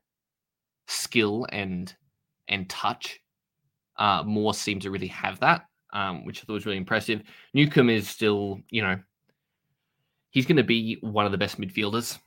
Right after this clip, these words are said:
in the next couple years, I think even. I think even in, you know, two years, he'll be in that sort of top five. I really do. Just as his contested work, um, is really quite impressive. Will Day,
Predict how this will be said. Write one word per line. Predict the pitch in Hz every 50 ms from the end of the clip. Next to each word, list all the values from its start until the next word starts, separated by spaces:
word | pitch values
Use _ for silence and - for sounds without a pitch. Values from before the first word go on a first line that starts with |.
| _ _ _ _ _ _ _ _ _ _ _ _ _ _ _ _ _ _
in | - 104
the | 98 92
next | 92 90 - - - - - - - _ _ _ _ _ _ _ _ _ _ _ _ _ _ _ _ _ _ _ _ _ -
couple | - - - - 107
years, | 95 90 101 104 98 90 87
I | - -
think | 98 - - 71 - -
even. | 64 71 85 -
I | - 104 107
think | 104 117 110 101
even | 101 101 95 98 95 92 90 90 92 - _ _ _
in, | - 101 95 92 95
you | 98 98
know, | 87 85 85
two | - - - 107
years, | 101 98 95 92 82 76 - - - _ _ _ _ _
he'll | - 110 104
be | 92 107
in | 101
that | 95 90
sort | - - 98 90
of | -
top | - 104 98 -
five. | - - 95 90 64 53 - _ - -
I | 90
really | 98 95 92 92
do. | 90 87 69 90 - - _ _ _
Just | - 117 110
as | 120 101 107 107 -
his | 120 117 107
contested | - 117 101 95 - 101 101 - - 104
work, | 92 95 92 73 110 - - - _ _ _ _ _ _
um, | - 90 87 85 82 71 - - _ _ _ -
is | 113 110
really | 110 101
quite | 90 98 95 -
impressive. | - 92 - 104 95 - 104 104 101 104 - _ _ _ _ _ _ _ _ _
Will | - 127 135 127
Day, | 113 104 120 113 113 117 113 113 113 120